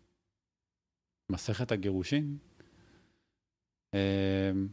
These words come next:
הסיפור שהוא מספר לעצמו, גם כן יצליח, לא יצליח, אני איתו במקום הזה. אני, אני מבין לגמרי שהדבר הזה הוא,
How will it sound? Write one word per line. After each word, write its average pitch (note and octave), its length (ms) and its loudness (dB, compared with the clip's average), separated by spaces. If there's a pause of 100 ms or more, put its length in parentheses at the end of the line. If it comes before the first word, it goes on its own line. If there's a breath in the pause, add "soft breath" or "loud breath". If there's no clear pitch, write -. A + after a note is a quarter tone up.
(1700)
הסיפור C3+ 300 0
שהוא D3+ 140 2
מספר C3+ 380 -2
לעצמו, C3+ 540 2 (280)
גם G#2+ 340 2 (120)
כן B2+ 240 4
יצליח, A#2+ 640 4
לא C#3 140 4
יצליח, B2+ 560 2 (1800 soft breath)
אני G#2+ 180 2
איתו C3+ 200 4
במקום G2 380 0
הזה. F2+ 200 -4 (280)
אני, G2 320 2
אני G2 100 4
מבין G2+ 320 4
לגמרי C3 360 4
שהדבר A2 1300 2
הזה B2+ 300 2
הוא, G#2+ 560 2